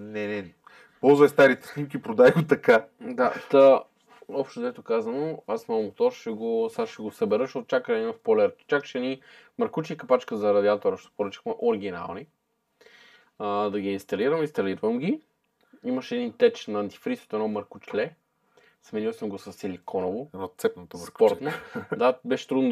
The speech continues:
Speaker 2: да го открия, а, то теч, открих го. Това е единствено силико-, единствено мъркуче, което не дойде в комплекта от мъркучи. И то точно се е сцепило. Но съм го
Speaker 1: Мгм.
Speaker 2: сменил с силиконово мъркучле. Сега ще сме и другите мъркучлета, като има там до капачката с силиконови мъркучлета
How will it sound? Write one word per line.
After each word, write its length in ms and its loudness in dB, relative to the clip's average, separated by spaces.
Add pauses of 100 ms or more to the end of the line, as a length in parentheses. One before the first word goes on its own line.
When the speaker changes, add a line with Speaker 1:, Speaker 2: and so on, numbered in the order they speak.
Speaker 2:
да 80 -6
го 60 -6
открия, 540 0 (560)
а, 240 -8
то 180 -2
теч, 300 -8
открих 360 -6
го. 320 -6 (920)
Това 240 4
е 80 2
единствено 340 -4
силико-, 540 -4
единствено 360 -4
мъркуче, 360 -4
което 220 -8
не 60 -4
дойде 200 -6
в 80 -10
комплекта 420 -6
от 160 -6
мъркучи. 440 -10 (880)
И 80 -14
то 200 -6
точно 380 -6
се 140 -10
е 40 -8
сцепило. 400 -12 (760)
Но 100 -12
съм 120 -8
го 60 -6
Speaker 1:
Мгм. 80 -14
Speaker 2:
сменил 220 -8
с 80 -20
силиконово 600 -6
мъркучле. 500 -2 (540)
Сега 140 -2
ще 100 -12
сме 260 -8
и 40 -6
другите 440 -2
мъркучлета, 440 -4
като 240 -8
има 180 -4
там 200 0
до 100 -6
капачката 680 -4
с 160 -12
силиконови 460 -6
мъркучлета 680 -4